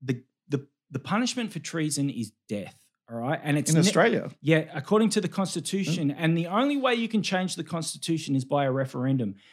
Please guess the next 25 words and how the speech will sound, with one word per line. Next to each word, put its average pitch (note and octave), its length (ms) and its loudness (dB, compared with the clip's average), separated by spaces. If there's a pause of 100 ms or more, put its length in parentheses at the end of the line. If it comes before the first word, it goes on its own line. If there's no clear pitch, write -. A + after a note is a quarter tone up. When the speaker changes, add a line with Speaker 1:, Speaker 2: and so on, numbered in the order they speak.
(140)
Speaker 1:
There's D3 200 0
never B3+ 240 4
been A3+ 220 4
a G3+ 60 2
referendum D#3+ 640 0
in D#3 100 0
this F#3+ 160 -4
country G#3 380 -4
held D3+ 500 -2 (240)
that - 160 0
said E3+ 380 2
that C#3 80 2
we C#3+ 160 2
should G3 200 -4
change G3 460 -2
the - 80 -8
punishment F#3+ 580 -2
for G#3+ 60 -6
treason B2+ 800 0 (240)
Speaker 2:
Okay. B2 120 -6
Speaker 1:
from D#3+ 220 4
death D#3+ 480 2
to E3 100 -6
something D#3 380 0
else. C#3 240 0